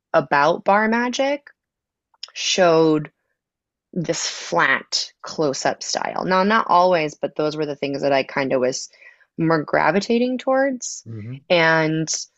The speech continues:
Speaker 1: a lot of the published work that would be, quote, bar magic is very,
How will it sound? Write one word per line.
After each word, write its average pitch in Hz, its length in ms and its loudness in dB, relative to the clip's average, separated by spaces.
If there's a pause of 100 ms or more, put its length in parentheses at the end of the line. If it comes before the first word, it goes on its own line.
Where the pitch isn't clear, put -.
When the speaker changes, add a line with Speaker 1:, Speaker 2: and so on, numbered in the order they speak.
(220)
Speaker 1:
a 170 60 6
lot 170 540 4
of 165 180 2
the 160 100 -2
published 151 460 -4
work 147 300 -2
that 135 120 0
would 139 180 -6
be, 135 360 -8
quote, 135 280 -2
bar 139 180 0
magic 156 500 -2
is 143 140 -6
very, 147 640 2